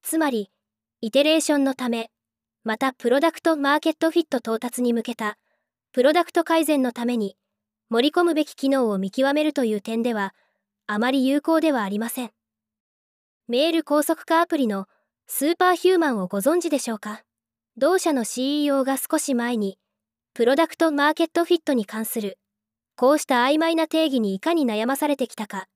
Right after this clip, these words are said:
またこうした定義は、プロダクトマーケットフィットの予測には役立たず、達成したかどうかがわかるだけの知行指標である、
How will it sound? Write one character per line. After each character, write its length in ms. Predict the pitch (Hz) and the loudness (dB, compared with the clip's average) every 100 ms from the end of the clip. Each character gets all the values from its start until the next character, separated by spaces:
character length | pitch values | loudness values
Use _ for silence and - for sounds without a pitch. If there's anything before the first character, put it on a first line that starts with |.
| _ _ _ _ _ - | _ _ _ _ _ -10
ま 140 | 214 | -6
た 140 | 208 262 | -4 -2
こ 180 | 262 285 | 2 2
う 60 | |
し 60 | - | 2
た 120 | 311 | -2
定 180 | 311 302 | 2 0
義 160 | 254 | 2
は、 220 | 208 196 - _ _ _ _ - | -2 -2 -8 _ _ _ _ -4
プ 120 | 226 | 2
ロ 100 | 277 | 2
ダ 120 | 330 | 2
ク 100 | - | 0
ト 160 | 339 320 | 0 2
マ 180 | 285 | 2
ー 40 | 302 | 2
ケ 100 | 330 | 0
ッ 80 | - | 0
ト 140 | 330 | 0
フ 80 | 349 | 0
ィ 40 | |
ッ 20 | 320 | 0
ト 100 | 277 | -2
の 100 | 214 | -2
予 120 | 185 | -4
測 240 | 240 233 | -6 -2
に 100 | 262 | 0
は 120 | 240 190 | 0 -4
役 240 | 180 - | -6 -4
立 120 | 240 | -4
た 120 | 254 | -4
ず、 180 | 233 196 _ _ _ _ _ - | -8 -10 _ _ _ _ _ -4
達 200 | 247 247 | -4 0
成 200 | 330 349 | 2 2
し 60 | - | 2
た 100 | 381 | 2
か 140 | 302 | 2
ど 160 | 247 311 | 4 2
う 40 | |
か 120 | 294 | 2
が 120 | 233 | -2
わ 120 | 190 185 | -4 -2
か 100 | 285 | 0
る 100 | 254 | 0
だ 100 | 226 | -2
け 120 | 240 | -4
の 120 | 196 | -6
知 160 | - - | -8 -2
行 160 | 277 | 0
指 80 | 302 | 0
標 260 | - 330 277 | -2 -2 0
で 120 | 226 | -2
あ 100 | 208 | -6
る、 160 | 208 | -10